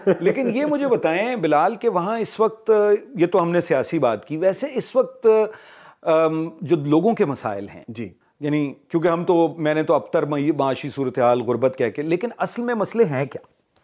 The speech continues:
Speaker 1: سر، اصل مسئلہ تو basically بہت بنیادی مسئلہ ہے غربت کا۔ غربت ہے وہاں پہ resources نہ ہونے کی وجہ سے،
Speaker 2: وسائل کی،
Speaker 1: جی، وسائل کی کمی کی وجہ سے۔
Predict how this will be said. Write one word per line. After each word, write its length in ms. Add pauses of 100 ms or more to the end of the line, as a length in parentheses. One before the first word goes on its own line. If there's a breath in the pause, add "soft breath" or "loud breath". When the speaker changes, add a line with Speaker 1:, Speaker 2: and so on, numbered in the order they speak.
(540 loud breath)
Speaker 1:
سر، 240
اصل 260
مسئلہ 280
تو 100
basically 640 (1120)
بہت 220
بنیادی 400
مسئلہ 300
ہے 60
غربت 420
کا۔ 100
غربت 420
ہے 80
وہاں 160
پہ 120
resources 580
نہ 60
ہونے 240
کی 100
وجہ 220
سے، 180 (200 soft breath)
Speaker 2:
وسائل 460
کی، 540
Speaker 1:
جی، 320
وسائل 380
کی 100
کمی 260
کی 80
وجہ 200
سے۔ 220